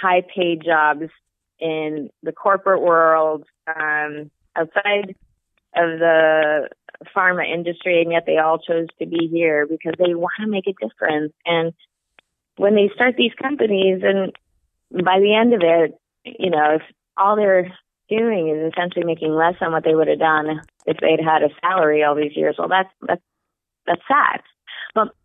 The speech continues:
more importantly, when you look at the tech industry, in the tech industry, you know, there's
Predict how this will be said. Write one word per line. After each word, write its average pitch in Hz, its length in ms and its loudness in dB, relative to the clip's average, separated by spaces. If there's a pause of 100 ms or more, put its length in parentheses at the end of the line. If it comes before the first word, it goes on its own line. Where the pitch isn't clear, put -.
more 349 220 2
importantly, 185 760 0
when 175 180 -4
you 214 200 -4
look - 180 -2
at 339 100 -4
the 233 120 -2 (100)
tech 349 200 -2
industry, 180 800 0 (560)
in 240 100 -2
the 247 100 4
tech 320 280 -2
industry, 196 1000 2 (200)
you 285 220 -6
know, 208 140 -4
there's 311 220 -8